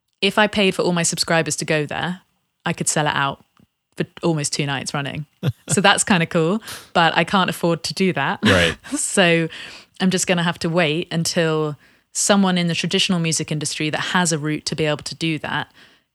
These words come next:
Speaker 1: goes, "Right, okay, let's let her in. Let's let her in the club." But at the moment, there is no interest. Like, people ask me all the time, they're like, "Are you getting any label interest?" And I'm like, "Nope. No one is, no one is knocking at my door."
Speaker 2: Yeah.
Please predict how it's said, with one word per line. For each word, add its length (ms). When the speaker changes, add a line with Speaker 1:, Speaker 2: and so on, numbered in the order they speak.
Speaker 1:
goes, 520
"Right, 360
okay, 400
let's 200
let 160
her 160
in. 320
Let's 180
let 160
her 100
in 120
the 80
club." 360
But 100
at 60
the 80
moment, 580
there 160
is 180
no 400
interest. 420
Like, 120
people 180
ask 180
me 80
all 60
the 60
time, 180
they're 80
like, 220
"Are 40
you 80
getting 240
any 340
label 300
interest?" 420
And 80
I'm 80
like, 240
"Nope. 440
No 200
one 180
is, 300
no 220
one 140
is 100
knocking 260
at 60
my 100
door." 300
Speaker 2:
Yeah. 240